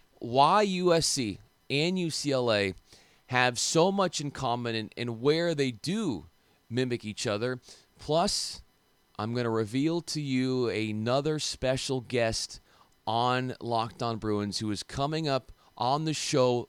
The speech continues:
later this week. You're gonna love it, and I'll tell you more about what that is in just a moment. All right, so if you've had a chance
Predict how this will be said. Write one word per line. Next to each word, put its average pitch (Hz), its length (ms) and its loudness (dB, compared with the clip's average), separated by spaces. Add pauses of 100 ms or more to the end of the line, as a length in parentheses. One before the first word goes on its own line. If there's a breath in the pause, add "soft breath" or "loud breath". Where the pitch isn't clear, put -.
later 143 640 -2
this 160 300 -2
week. 104 400 0 (400 soft breath)
You're 123 280 2
gonna 120 220 0
love 139 300 4
it, - 300 -4 (380 soft breath)
and 107 400 0
I'll 104 100 0
tell 123 180 0
you 120 100 2
more 123 220 2
about 117 220 2
what 117 160 2
that 123 180 4
is 104 340 2
in 104 80 -4
just 98 240 -2
a 104 40 -2
moment. 87 340 -2 (640 soft breath)
All 156 120 6
right, 156 160 8
so 165 180 6
if 147 120 2
you've 156 160 -2
had 165 240 2
a 220 60 -2
chance 104 800 -2